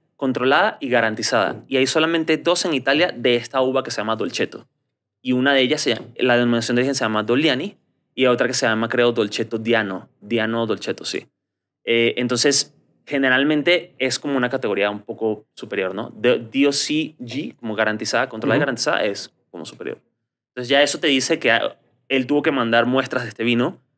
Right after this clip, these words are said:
Speaker 1: para poderlo llamar Dolce,
Speaker 2: Claro.
Speaker 1: Dogliani. Y tuvieron ellos que aprobar el vino, tu-, tuvo, tuvo que haber un panel, lo probaron, dijeron, "Sí, esto cumple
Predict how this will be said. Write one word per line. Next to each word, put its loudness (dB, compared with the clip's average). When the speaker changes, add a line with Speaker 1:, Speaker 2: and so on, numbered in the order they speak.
Speaker 1:
para 0
poderlo 2
llamar 0
Dolce, -8
Speaker 2:
Claro. 2
Speaker 1:
Dogliani. -6
Y 0
tuvieron 2
ellos -2
que -2
aprobar 0
el 2
vino, 0
tu-, -4
tuvo, 0
tuvo -2
que 0
haber 2
un -2
panel, 0
lo -2
probaron, 0
dijeron, -2
"Sí, 0
esto -4
cumple -2